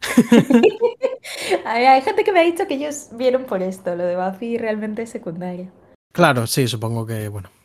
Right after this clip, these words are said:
Speaker 1: yo qué sé.
Speaker 2: <laughs> Yo te iba a decir que, perdón, ¿eh? Esta, hoy, hoy no vamos a decir qué tal estamos, porque hemos decidido como romper con ese bucle autoindulgencia y ir directamente a...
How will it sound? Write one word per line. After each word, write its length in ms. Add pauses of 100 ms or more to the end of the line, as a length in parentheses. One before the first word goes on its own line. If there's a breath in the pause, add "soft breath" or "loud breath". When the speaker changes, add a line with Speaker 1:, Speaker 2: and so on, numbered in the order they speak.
Speaker 1:
yo 120
qué 60
sé. 160
Speaker 2:
<laughs> 1400
Yo 100
te 100
iba 120
a 40
decir 540
que, 300
perdón, 380
¿eh? 160 (200)
Esta, 360
hoy, 260
hoy 460
no 200
vamos 300
a 60
decir 400
qué 100
tal 180
estamos, 640 (520)
porque 600
hemos 280
decidido 500
como 220
romper 340
con 140
ese 160
bucle 240
autoindulgencia 1000
y 120
ir 120
directamente 680
a... 300